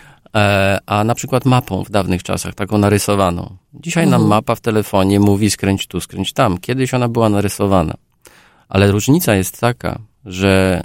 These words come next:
Speaker 1: e, w tej, w telefonie mapie mamy rekomendacje.
Speaker 2: Tak, bardzo silną. „Idź tędy”.
Speaker 1: E, czasem jak patrzę na te trasy, to, to nie jest mądra rekomendacja,
Speaker 2: Jasne.
Speaker 1: mówiąc szczerze. Ale może właśnie to jest ten moment, na który powinniśmy zwrócić uwagę.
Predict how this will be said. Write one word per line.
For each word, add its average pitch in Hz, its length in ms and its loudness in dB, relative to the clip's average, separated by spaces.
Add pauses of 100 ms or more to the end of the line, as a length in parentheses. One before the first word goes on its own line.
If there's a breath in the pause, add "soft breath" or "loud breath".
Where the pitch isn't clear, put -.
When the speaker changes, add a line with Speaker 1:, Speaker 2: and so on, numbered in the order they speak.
Speaker 1:
e, 85 240 -2
w - 80 -18
tej, 92 420 2 (500)
w - 60 -20
telefonie 117 560 2
mapie - 400 -6 (880)
mamy 101 220 2
rekomendacje. 95 720 0
Speaker 2:
Tak, 135 220 -8
bardzo 156 240 -2
silną. 147 220 -2
„Idź - 220 -4
tędy”. 151 280 -2 (400)
Speaker 1:
E, 90 560 4
czasem 117 500 0
jak 101 200 -4
patrzę - 340 -4
na 104 120 0
te 98 120 -6
trasy, 92 360 -2
to, 95 120 -8
to 101 140 -4
nie 101 120 2
jest 85 140 0
mądra 78 260 -2
rekomendacja, 76 560 0
Speaker 2:
Jasne. 85 140 0
Speaker 1:
mówiąc 78 360 -2
szczerze. 80 320 -12 (300)
Ale 117 160 2
może 127 240 4
właśnie 123 300 2
to 127 120 2
jest 123 140 0
ten 113 140 0
moment, 104 500 2 (100)
na 104 200 0
który 101 220 -2
powinniśmy 95 460 0
zwrócić 92 360 -2
uwagę. 98 400 -2